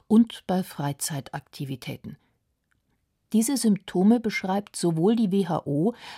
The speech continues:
als auch die in Deutschland geltende Leitlinie A D H S, sagt der Leiter einer Münchner A-D-H-S-Praxis, Thilo Palox.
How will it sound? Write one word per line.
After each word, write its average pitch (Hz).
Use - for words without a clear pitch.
als 226
auch 240
die -
in 185
Deutschland 226
geltende 180
Leitlinie 160
A 143
D 139
H 143
S, -
sagt -
der 147
Leiter 156
einer 156
Münchner 165
A-D-H-S-Praxis, -
Thilo 165
Palox. -